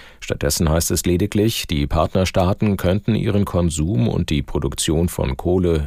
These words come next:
Öl und Gas in einer gerechten und geordneten Weise reduzieren. Klimaschützern zufolge ist ein Ausstiegsbeschluss zur Einhaltung der eins Komma fünf Grad Grenze unbedingt nötig.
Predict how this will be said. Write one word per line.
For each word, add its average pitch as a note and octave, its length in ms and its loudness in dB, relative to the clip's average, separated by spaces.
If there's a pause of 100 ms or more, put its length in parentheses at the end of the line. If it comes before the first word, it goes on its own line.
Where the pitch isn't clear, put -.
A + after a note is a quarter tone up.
Öl F2+ 200 0
und - 280 -4
Gas C#2 340 2 (380)
in - 100 -4
einer D2 400 0
gerechten D#2 640 0
und D#2+ 260 -2
geordneten F#2+ 640 0
Weise F2+ 380 2
reduzieren. B1+ 580 -4 (540)
Klimaschützern G#2 580 2
zufolge A2+ 460 0
ist - 240 -2
ein F2 180 2
Ausstiegsbeschluss G#2+ 1000 0
zur - 220 0
Einhaltung F2 540 0
der D#2+ 200 -2
eins E2 180 -2
Komma E2+ 220 2
fünf E2+ 280 -2
Grad F#2+ 280 0
Grenze D2+ 360 0
unbedingt D#2+ 420 0
nötig. G2 440 0